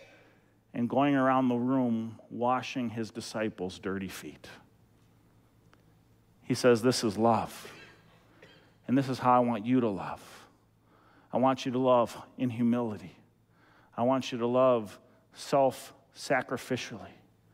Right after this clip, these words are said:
I want you to love the way that you have seen me model love in selflessness, sacrifice, humility."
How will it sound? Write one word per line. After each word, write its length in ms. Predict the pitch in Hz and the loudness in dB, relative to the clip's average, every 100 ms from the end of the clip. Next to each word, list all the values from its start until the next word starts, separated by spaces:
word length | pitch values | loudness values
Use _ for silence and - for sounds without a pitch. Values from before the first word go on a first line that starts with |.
| _ _ - - _ _ | _ _ -20 -20 _ _
I 80 | 113 | 2
want 420 | 120 127 131 - | 4 4 4 0
you 80 | 135 | -2
to 80 | 113 | 0
love 1000 | 104 117 123 120 90 - - - - - _ _ _ _ _ _ _ | 0 0 2 2 0 -8 -16 -16 -18 -20 _ _ _ _ _ _ _
the 100 | 110 | -2
way 220 | 117 127 | 2 2
that 120 | 117 | 0
you 200 | 101 120 | 0 0
have 100 | 110 | 0
seen 460 | - - 131 120 107 | -2 -2 0 2 2
me 440 | 123 131 120 101 - - - - | 2 2 0 -4 -12 -20 -20 -6
model 460 | 107 101 95 92 87 | -2 -2 -4 -6 -8
love 540 | - - - - - _ _ _ _ _ _ _ _ - - - - - | -12 -16 -20 -20 -20 _ _ _ _ _ _ _ _ -20 -20 -20 -20 -4
in 120 | 107 | -2
selflessness, 1080 | - 120 117 - 104 - 87 78 - - - - | 0 2 2 0 -6 -6 -14 -16 -16 -18 -20 -20
sacrifice, 800 | - 120 113 - 107 80 - - | -4 0 0 -2 -6 -8 -12 -6
humility." 580 | 104 107 113 101 - | -4 -2 -2 -6 -12